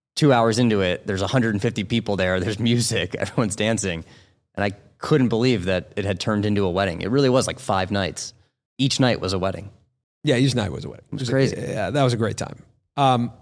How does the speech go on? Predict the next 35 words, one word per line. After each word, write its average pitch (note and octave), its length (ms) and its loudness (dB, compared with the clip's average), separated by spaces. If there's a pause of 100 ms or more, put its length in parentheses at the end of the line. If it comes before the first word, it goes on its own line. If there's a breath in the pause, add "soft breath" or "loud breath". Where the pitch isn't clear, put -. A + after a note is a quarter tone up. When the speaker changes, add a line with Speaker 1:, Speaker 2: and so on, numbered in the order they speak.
(240)
Speaker 2:
I've D#3 280 2
read C3+ 280 4
this - 380 0 (560)
all D3 140 4
the C#3 60 6
way C3 140 6
through. C3+ 360 4
I'm B2 140 -2
trying C#3 340 2
to D3 60 -6
find C3 240 2
the B2 60 -2
question, B2+ 420 0
but A2+ 80 0
I G#2+ 60 -4
think, C#3 360 0
I B2+ 60 0
think C#3 220 0
I C3 100 4
understand C3 360 2
it. C3 60 0
This B2 160 -2
is B2 60 -2
from A#2 180 0
Jury. C3 400 2 (520 loud breath)
Um, A#2+ 260 2 (140)
Jury C#3 340 4
says, A#2+ 560 0 (1040)
basically, D3+ 640 4
this C3 160 2
is C3+ 60 4
my B2 120 4
summary A2 420 0
of D#2 160 -6
it. G2+ 160 -8